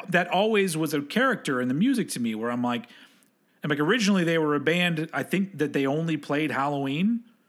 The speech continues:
Like, they only played at Halloween. And, <laughs> and, and then they had this, they, mystique about them, and they put out singles. And, um, I just think that what they accomplished, by the time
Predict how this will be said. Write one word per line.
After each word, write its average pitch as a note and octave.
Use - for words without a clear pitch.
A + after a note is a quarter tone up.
Like, C3+
they C#3+
only F3+
played D#3
at C#3
Halloween. C3+
And, D#3+
<laughs> -
and, E3
and E3
then F3+
they E3
had F3+
this, D#3+
they, D#3
mystique D#3
about B2
them, G#2
and A#2+
they C3
put C#3+
out C#3
singles. F#3+
And, C3
um, C3+
I G3
just C#4+
think B3
that E3
what D3+
they F3+
accomplished, -
by F3
the F#3+
time A3+